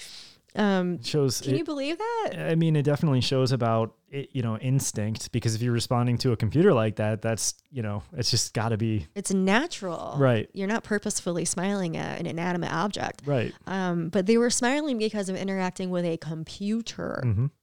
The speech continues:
Speaker 1: Um, wild. The researchers found that, all in all, the participants were not likely to smile when they were trying to answer the questions on the quiz.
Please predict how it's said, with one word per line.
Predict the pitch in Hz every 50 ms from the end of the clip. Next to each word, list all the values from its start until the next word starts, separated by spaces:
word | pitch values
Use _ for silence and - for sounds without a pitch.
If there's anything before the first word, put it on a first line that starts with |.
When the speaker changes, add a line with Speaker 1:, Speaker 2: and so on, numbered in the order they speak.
| _ _ _ _ _ _ _ _ _ _ _ - - -
Speaker 1:
Um, | 180 175 165 165 165 165 - -
wild. | 185 175 - - 170 175 170 - - - _ - - - - - - -
The | - 214
researchers | 214 226 240 247 - 285 277 - 262 254
found | - - 196 190 185 185
that, | 180 180 - - -
all | 185 180 185 226
in | 254 247
all, | 208 190 190 208 214 -
the | - 185
participants | - - 180 175 - 196 - - 220 - 233 220 214 - -
were | 190
not | 180 185 190 208 -
likely | 226 196 185 - 185 180
to | 175 190
smile | - - 220 226 262 262 208 185 180 190 190 - - - - - _
when | - 202 196
they | 190 190
were | 185 185
trying | 185 - - 202 196 196 202 208
to | 214 - - - _
answer | 185 185 180 196 190 - 202 185
the | 170 175
questions | - - 170 170 160 - - 175 165
on | 175 170 165
the | 165
quiz. | 165 - - 233 269 262 - - - 185 -